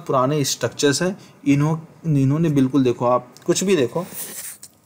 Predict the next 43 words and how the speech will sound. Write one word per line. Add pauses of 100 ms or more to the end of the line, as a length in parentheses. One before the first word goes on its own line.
(100)
आपको
पैटर्न
दिखेगा।
यहाँ
पे
देखो
स्क्वायर
फॉर्म,
ये
एरियल
व्यू
है, (440)
ये
देखो, (120)
ये,
ये
ग्रेट
बात
है
मोहनजोदारो
का
एरियल
फॉर्म, (260)
एक
रेक्टेंगुलर
फॉर्म
में, (400)
again
एक
फॉर्म
है,
एक
पैटर्न
दिखेगा
आपको,
ऐसा
नहीं
है,
हौच
पौच
नहीं
है
बिल्कुल।